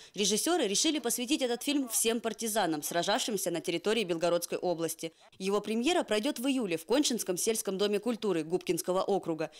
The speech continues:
и будет приурочена к семидесятипятилетию победы в Курской битве.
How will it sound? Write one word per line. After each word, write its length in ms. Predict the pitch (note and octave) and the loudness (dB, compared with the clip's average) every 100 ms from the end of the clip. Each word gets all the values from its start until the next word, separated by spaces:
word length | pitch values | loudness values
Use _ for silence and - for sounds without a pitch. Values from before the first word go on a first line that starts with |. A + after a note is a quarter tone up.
| - | -8
и 100 | F#3+ | -2
будет 240 | F3+ F3 | 0 0
приурочена 560 | E3+ F#3 F#3+ D#4+ - A#3 | 0 2 2 2 0 0
к 60 | - | 0
семидесятипятилетию 1040 | - A#3 A#3+ A#3 A#3+ A#3 B3+ A#3 E3 E3 | 0 0 -2 -4 -4 -2 0 0 0 -2
победы 400 | D#3 E3 F#3+ A3 | 0 2 2 0
в 60 | - | 0
Курской 340 | F#3 F3+ F#3 | 0 2 0
битве. 400 | E3+ F3 E3 D#3+ | 2 0 0 -4